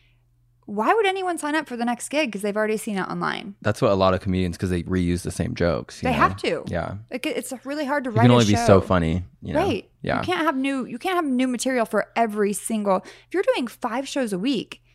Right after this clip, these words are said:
Speaker 1: you, you, it's
Speaker 2: You
Speaker 1: impossible.
Speaker 2: can't, no. 'Cause even, like, the Netflix specials, those are usually from a tour. And on every single show, they use the same jokes.
Speaker 1: So, yeah. So I feel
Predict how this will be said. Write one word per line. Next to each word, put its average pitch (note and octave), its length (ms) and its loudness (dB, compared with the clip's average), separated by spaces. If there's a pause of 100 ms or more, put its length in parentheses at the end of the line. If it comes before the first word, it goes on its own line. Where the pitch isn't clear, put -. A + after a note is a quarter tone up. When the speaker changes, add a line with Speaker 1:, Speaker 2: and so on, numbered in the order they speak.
(260)
Speaker 1:
you, A#3+ 180 -6
you, C4 260 -4
it's - 220 -4
Speaker 2:
You C4 80 -2
Speaker 1:
impossible. B3 500 -2
Speaker 2:
can't, - 100 -4
no. E2 240 -6 (600)
'Cause C3 140 4
even, D#3 180 4
like, C#3 140 4
the A#2+ 60 4
Netflix A2 360 4
specials, F2+ 360 2
those G2+ 160 4
are B2+ 80 8
usually G2+ 400 2
from F2+ 200 -2
a D2+ 80 -2
tour. G2 480 0 (200)
And G2+ 120 0
on G2+ 100 2 (100)
every G2+ 280 2
single F#2+ 220 0
show, F#2+ 200 0
they F2 80 0
use F2 120 -2
the F2 60 -10
same F2 220 -4
jokes. - 520 -6 (100)
Speaker 1:
So, C#4 240 0
yeah. E4+ 240 0
So B3+ 160 0
I D4+ 140 4
feel D#4 800 2